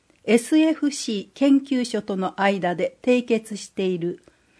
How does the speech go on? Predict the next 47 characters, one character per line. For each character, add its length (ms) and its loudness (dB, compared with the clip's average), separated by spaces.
地 180 6
域 240 2
創 280 0
生 300 2
に 120 0
関 340 -2
す 160 -8
る 280 -6
研 240 6
究 280 -2
開 260 -2
発 380 -8
の 240 -4
連 300 8
携 320 0
協 260 4
力 320 -2
協 200 2
定 260 2
に 120 -4
基 40 -4
づ 500 -4
き、 260 -20
慶 320 6
応 180 4
義 180 0
塾 300 -2
大 240 0
学 520 -6
エ 100 2
ス 180 -2
エ 120 4
フ 120 -12
シ 280 -4
ー 60 -10
研 260 4
究 260 -2
所 180 -4
も 140 0
交 380 -2
え 100 -2
た 320 -4
三 320 2
者 200 0
に 180 0
よ 140 0
る 220 -4